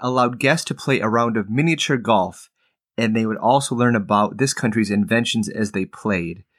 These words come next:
This European country. That's the first one. And then second,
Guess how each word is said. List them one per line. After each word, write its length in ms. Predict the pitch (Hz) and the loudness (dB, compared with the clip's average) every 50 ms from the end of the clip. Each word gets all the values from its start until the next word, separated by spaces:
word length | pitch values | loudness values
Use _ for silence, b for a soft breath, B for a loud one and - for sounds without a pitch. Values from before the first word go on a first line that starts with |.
| _ _ _ _ _ - | _ _ _ _ _ -4
This 240 | - 120 117 - - | -2 -2 0 2 2
European 520 | 117 123 123 117 120 - - 120 110 101 | 4 4 4 4 2 0 -2 0 0 -2
country. 520 | - - 101 98 - - 117 123 175 202 - b b b b b | -2 -4 -6 -6 -4 -4 -2 -2 -2 -4 -6 b b b b b
That's 200 | b - 143 139 | b -2 -2 0
the 100 | - - | 0 -2
first 300 | - - 143 123 120 - - | 0 2 2 2 2 0 0
one. 260 | 113 110 117 160 170 b b b b b b b b | 0 2 0 0 -2 b b b b b b b b
And 100 | 127 127 | 2 2
then 120 | 127 123 | 2 2
second, 680 | - - - - 202 214 208 - 120 127 139 135 - - | 2 2 4 4 4 2 2 2 2 2 2 -2 -8 -16